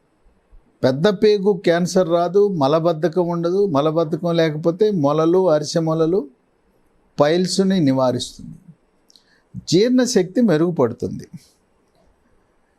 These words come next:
ఈ సోయాబీన్ వాడితే రక్తం గడ్డకట్టకుండా నివారిస్తుంది.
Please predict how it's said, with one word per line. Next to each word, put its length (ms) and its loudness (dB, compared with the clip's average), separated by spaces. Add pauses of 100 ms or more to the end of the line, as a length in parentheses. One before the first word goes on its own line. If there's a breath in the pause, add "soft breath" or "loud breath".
(300)
ఈ 100 0
సోయాబీన్ 880 0 (400)
వాడితే 720 0
రక్తం 600 -2
గడ్డకట్టకుండా 1160 -2 (960)
నివారిస్తుంది. 920 -2